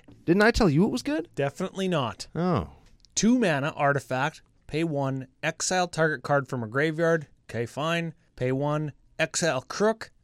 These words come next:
Speaker 2: exile all cards from all graveyards. How come this isn't Relic of Progenitus?
Speaker 1: Because this is what was in my hand at the time I was making the deck.
Speaker 2: Oh.
Speaker 1: I had one, like, in a pile of cards,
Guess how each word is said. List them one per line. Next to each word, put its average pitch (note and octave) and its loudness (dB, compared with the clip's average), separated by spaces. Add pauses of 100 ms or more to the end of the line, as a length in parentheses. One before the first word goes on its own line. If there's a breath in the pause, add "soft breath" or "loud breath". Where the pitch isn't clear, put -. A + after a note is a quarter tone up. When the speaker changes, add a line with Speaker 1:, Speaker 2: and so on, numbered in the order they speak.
(120)
Speaker 2:
exile D3+ -2
all D#3 4
cards D3+ 0
from C#3+ -6
all C3+ 0
graveyards. A2+ -4 (260)
How A#3 2
come F#4 -2
this C#4+ 2
isn't G3+ 0
Relic D3+ 2
of B2+ -6
Progenitus? G#2+ -8 (760)
Speaker 1:
Because C3+ 2
this C#3+ 2
is D#3+ 2
what C#3+ 4
was C#3 4
in C3 0
my A#2+ 2
hand A2+ 0
at A2 -2
the A#2 0
time G#2+ 0
I G2 2
was F#2 2
making E2 -4
the C#2+ -4
deck. - -10 (160)
Speaker 2:
Oh. A#2+ -4
Speaker 1:
I G#2+ 4
had C3 6
one, D3 4
like, C#3+ 0
in C3+ 2
a A#2+ 0
pile A#2 0
of G#2+ -6
cards, A2 2